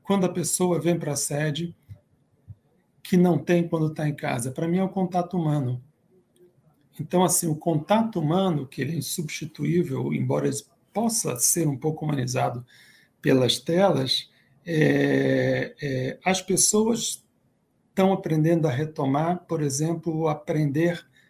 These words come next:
a, através da observação de ver o outro fazendo, que é mais limitado quando você tá colaborando por vídeo. E tem pessoas que aprendem assim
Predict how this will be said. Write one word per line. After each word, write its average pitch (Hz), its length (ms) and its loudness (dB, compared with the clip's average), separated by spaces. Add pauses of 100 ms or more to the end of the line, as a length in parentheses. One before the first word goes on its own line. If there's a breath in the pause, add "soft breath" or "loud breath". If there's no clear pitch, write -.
(160 soft breath)
a, 170 80 -8
através 156 600 0
da 151 100 0
observação 156 680 0
de 147 100 -2
ver 151 100 0
o 151 80 4
outro 156 220 0
fazendo, 135 560 -4 (600)
que - 80 -4
é 156 40 6
mais 156 220 6
limitado 170 720 6
quando 139 240 -2
você 131 300 -4
tá 139 160 -6
colaborando 135 880 -2
por 131 160 -2
vídeo. 131 440 -2 (340 soft breath)
E 175 60 -4
tem 160 180 0
pessoas 175 320 -2
que - 80 -4
aprendem 143 320 -2
assim 117 400 -4